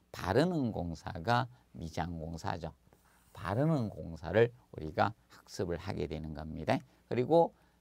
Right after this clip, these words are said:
타일 공사는 자, 욕실이나 아니면 여러분들 발코니,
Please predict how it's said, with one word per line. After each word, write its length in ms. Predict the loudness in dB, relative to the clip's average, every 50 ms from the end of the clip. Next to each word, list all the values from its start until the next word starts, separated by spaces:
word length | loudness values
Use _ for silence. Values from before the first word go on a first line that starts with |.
| _ _
타일 480 | -14 -8 -4 0 2 2 4 4 2 2
공사는 760 | 2 0 -2 -2 -4 -6 -4 -4 -4 -2 0 0 2 0 0 -2 _ _ _ _ _ _
자, 180 | 0 2 2 2 2 -2 0 2
욕실이나 960 | 2 2 2 0 -2 -2 -2 0 0 2 2 2 4 6 6 6 6 6 2 -2 -12 _ _ _ _ _ _
아니면 360 | -4 -2 0 2 2 2 2
여러분들 260 | 2 2 2 2 0 -2
발코니, 760 | -2 -4 -6 -6 -6 -6 -4 0 2 4 4 4 2 -2